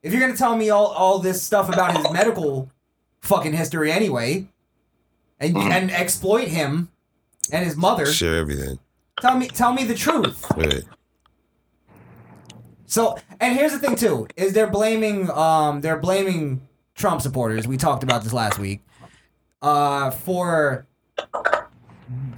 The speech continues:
Speaker 1: or they're blaming the unvaccinated, um, for spreading the disease, right?
Speaker 3: Mm-hmm.
Speaker 2: For spreading the disease.
Speaker 1: Right, or the virus.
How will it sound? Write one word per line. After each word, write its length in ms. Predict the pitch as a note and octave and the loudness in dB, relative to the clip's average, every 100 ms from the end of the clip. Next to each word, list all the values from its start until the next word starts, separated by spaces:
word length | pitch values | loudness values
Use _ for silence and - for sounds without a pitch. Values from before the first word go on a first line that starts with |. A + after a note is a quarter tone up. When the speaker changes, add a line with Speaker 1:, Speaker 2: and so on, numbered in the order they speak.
| - | -2
Speaker 1:
or 320 | G3+ G#3+ G3 - | 4 4 4 2
they're 160 | G#3+ | 2
blaming 420 | G3+ A#3+ B3+ A#3+ | 2 2 2 0
the 100 | G#3+ G3+ | 2 2
unvaccinated, 1040 | F#3+ E3+ E3 D3+ C#3 C3 B2 A#2 A2+ A#2+ - _ _ _ - | 2 2 2 2 0 -2 0 -2 -4 -6 -12 _ _ _ -4
um, 760 | C#3+ C#3 C3 A#2+ A2 A2 G#2 A#2 _ - - - - | 0 2 4 2 0 -4 -6 -8 _ -10 -10 -18 -16
for 260 | - F#3+ E3 | -2 0 0
spreading 400 | - E3 D3+ C#3 | -2 0 0 0
the 80 | C3+ | -2
disease, 440 | B2 A#2+ G#2 F2 | -2 -2 -4 -4
right? 280 | G#2 A#2+ B2+ | -2 -2 -2
Speaker 3:
Mm-hmm. 280 | F2+ F2 E2+ - | 0 0 0 -2
Speaker 2:
For 100 | A#2+ | -4
spreading 420 | - A#2 G#2+ G2 | 0 0 0 -2
the 80 | F2 | -4
disease. 420 | E2 E2 - - - | -2 -4 -4 -6 -6
Speaker 1:
Right, 340 | C#3+ D#3+ A#2+ - - | -2 0 0 -4 -10
or 120 | - D#3+ | -4 -2
the 80 | |
virus. 580 | D3 C#3 A#2 F2 F#2 - | 0 0 0 -4 -6 -8